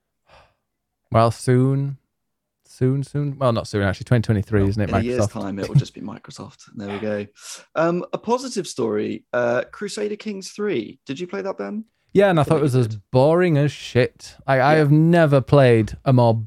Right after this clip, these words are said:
Speaker 1: boring,
Speaker 2: <laughs>
Speaker 1: convoluted. I, it
Speaker 2: Absolutely
Speaker 1: wasn't
Speaker 2: true.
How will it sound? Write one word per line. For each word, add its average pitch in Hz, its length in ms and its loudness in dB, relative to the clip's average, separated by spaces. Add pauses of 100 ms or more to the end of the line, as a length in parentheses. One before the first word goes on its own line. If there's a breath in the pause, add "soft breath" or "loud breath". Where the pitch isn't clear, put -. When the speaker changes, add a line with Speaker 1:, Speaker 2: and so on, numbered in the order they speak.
(140)
Speaker 1:
boring, 135 640 6 (200)
Speaker 2:
<laughs> 415 220 0
Speaker 1:
convoluted. 151 880 6 (1400 soft breath)
I, 143 100 4
it 139 40 2
Speaker 2:
Absolutely 156 160 4
Speaker 1:
wasn't 143 300 4
Speaker 2:
true. - 300 -6